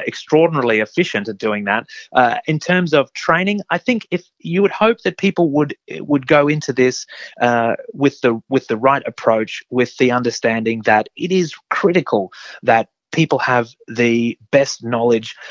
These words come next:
uh, to arm themselves against the coronavirus, and that's in terms of cleaning, disinfecting, uh, staying in the right distance from people, all that kind of stuff, not touching, not having any sort of physical contact with food after it's been co-, cooked. There's a lot of, there's a lot of stuff going on there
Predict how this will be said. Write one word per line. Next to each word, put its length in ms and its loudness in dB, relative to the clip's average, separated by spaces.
uh, 260 0
to 260 -4
arm 240 2
themselves 540 -2
against 400 -2
the 80 0
coronavirus, 800 0
and 80 -4
that's 200 -4
in 80 -10
terms 280 -6
of 140 -6
cleaning, 500 -2
disinfecting, 840 -2
uh, 240 4
staying 460 0
in 60 2
the 60 4
right 220 4
distance 320 -2
from 160 -6
people, 360 -2
all 120 6
that 160 2
kind 160 0
of 60 -4
stuff, 240 -4
not 180 0
touching, 400 -4
not 280 0
having 280 -2
any 180 0
sort 160 -2
of 100 -6
physical 340 -2
contact 420 -2
with 140 -6
food 400 2
after 260 -2
it's 120 -8
been 180 -2
co-, 260 -2
cooked. 260 0
There's 120 0
a 60 4
lot 180 4
of, 180 -4
there's 120 -2
a 60 2
lot 140 0
of 80 0
stuff 300 -4
going 240 0
on 160 0
there 260 0